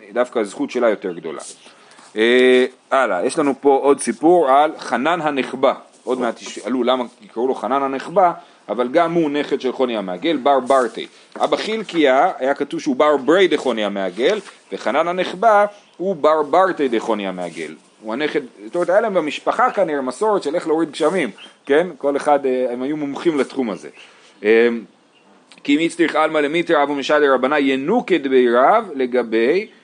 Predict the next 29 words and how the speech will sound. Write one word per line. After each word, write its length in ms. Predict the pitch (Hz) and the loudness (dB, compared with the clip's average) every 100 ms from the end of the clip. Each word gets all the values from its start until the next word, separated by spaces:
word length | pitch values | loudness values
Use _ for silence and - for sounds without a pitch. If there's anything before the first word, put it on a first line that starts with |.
| _ 104 | _ -10
ונקת 420 | 139 220 220 160 | -2 -2 -2 -2
ליה 200 | 143 139 | 0 0
בשיפולי 640 | 123 - 220 180 165 147 | -4 -6 -8 -6 -4 -4
גלימי 540 | 123 131 208 220 208 160 | -6 -8 -8 -6 -4 -2
ואמרו 320 | 143 139 202 | -2 -2 -4
לי, 260 | 180 160 208 | 0 2 2
"אבא, 280 | 175 170 | 2 2
אבא, 240 | 202 190 180 | 4 4 4
אבא 140 | 180 | 4
לן 180 | 170 160 | 0 -2
מיתרא." 420 | 151 160 - 85 - - - - | -4 -6 -4 -6 -8 -16 -20 0
כן, 180 | 151 170 | 2 2
אז, 160 | 127 127 | 2 4
אה, 140 | 127 123 | 2 2
אה, 220 | 123 120 | 0 0
כשהיו 240 | 117 151 180 | 2 2 2
צריכים 280 | - 143 | -2 -2
גשם, 380 | 131 160 208 180 | 0 2 2 0
הם 80 | 147 | 2
לא 80 | 175 | 2
היו 120 | 180 | 2
שולחים 280 | 143 127 143 | 0 -2 0
אליו 180 | 127 110 | 2 2
רבנים, 520 | 104 92 101 185 220 | 0 -2 -2 -4 -2
אלא 160 | 175 170 | 0 0
היו 80 | 160 | 0
שולחים 300 | 156 165 165 | -4 -4 0
אליו 240 | 170 151 | 0 2
ילדים. 440 | 139 135 180 131 | 2 2 0 -2